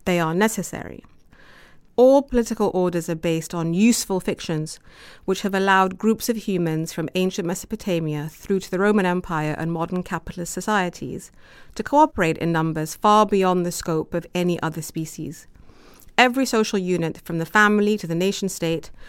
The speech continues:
functions on the basis of mythology, stories that set them apart from others. Some myths are less useful than others, and some are dangerously regressive. In Britain, I began to see these tales being told on a cultural, not just individual level,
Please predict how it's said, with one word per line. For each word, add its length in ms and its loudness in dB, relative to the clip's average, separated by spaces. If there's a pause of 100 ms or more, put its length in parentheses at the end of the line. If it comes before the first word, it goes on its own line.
(160)
functions 640 0
on 200 0
the 60 -2
basis 520 -2
of 160 -8
mythology, 580 -6 (220)
stories 720 4 (320)
that 140 -6
set 180 0
them 140 -2
apart 520 -4
from 180 -8
others. 500 -6 (500)
Some 380 6
myths 440 -2 (460)
are 100 8
less 360 2
useful 320 -6
than 160 -4
others, 600 -6
and 180 2
some 380 2
are 140 2
dangerously 600 -2
regressive. 720 -8 (460)
In 160 4
Britain, 540 2 (140)
I 80 4
began 340 4
to 100 -4
see 220 0
these 240 0
tales 380 -2
being 260 0
told 240 -2
on 100 -2
a 60 -4
cultural, 720 0
not 380 2
just 280 -2
individual 640 -2
level, 460 -8